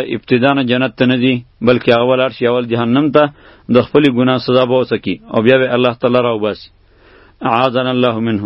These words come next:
الله تعالی موږ د جهنم نه بچ که. الله موږ وی غوپې د جهنم ته هم نه یو تیار. او الله تعالی نه شو ټینګېدلی ورته. الا ما شاء ربک، عطاء غیر مجذوذ. عطاء،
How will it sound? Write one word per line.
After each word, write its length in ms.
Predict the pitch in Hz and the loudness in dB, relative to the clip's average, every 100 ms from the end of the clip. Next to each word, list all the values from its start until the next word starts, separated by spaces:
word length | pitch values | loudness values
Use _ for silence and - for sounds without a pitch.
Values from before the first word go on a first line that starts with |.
| - | -6
الله 260 | 120 120 117 | -2 -2 0
تعالی 260 | - 127 | 0 0
موږ 160 | 139 139 | 0 -2
د 60 | 123 | 0
جهنم 380 | 120 120 123 123 | 0 0 0 2
نه 80 | |
بچ 180 | 110 117 | 0 -2
که. 140 | - 98 - _ _ _ - | -4 -8 -8 _ _ _ -2
الله 360 | 123 123 147 139 | 0 2 2 0
موږ 240 | - 143 147 131 120 110 | -2 0 2 2 2 2
وی 120 | 143 | 0
غوپې 320 | 131 120 135 | 0 0 2
د 80 | 127 | 2
جهنم 340 | 120 117 120 127 | 2 -2 -2 -2
ته 100 | 123 | 0
هم 60 | 127 | 2
نه 80 | 127 | 2
یو 100 | 113 | 0
تیار. 300 | - 101 95 _ _ _ _ - 123 | 0 0 -2 _ _ _ _ -20 -4
او 80 | 131 | 0
الله 200 | 123 120 | 2 0
تعالی 240 | 110 127 131 | 0 0 0
نه 80 | 127 | -2
شو 100 | 117 | -4
ټینګېدلی 540 | 123 120 113 110 104 | -2 2 2 0 -2
ورته. 220 | 95 - - _ _ _ _ _ _ _ _ _ _ _ _ _ _ - _ _ _ _ | -4 -10 -20 _ _ _ _ _ _ _ _ _ _ _ _ _ _ -20 _ _ _ _
الا 260 | - 139 131 | 0 2 2
ما 140 | 127 131 | 0 -4
شاء 220 | - 127 | -2 0
ربک، 320 | 123 117 107 - 101 - | 0 -4 -4 -4 -4 -2
عطاء 480 | 131 127 - 147 131 | 0 0 2 2 2
غیر 280 | 127 131 139 | 0 0 0
مجذوذ. 480 | 127 127 113 131 131 123 _ _ _ _ _ _ | 0 -2 0 2 2 -2 _ _ _ _ _ _
عطاء، 500 | 131 127 127 147 147 | 0 0 2 4 4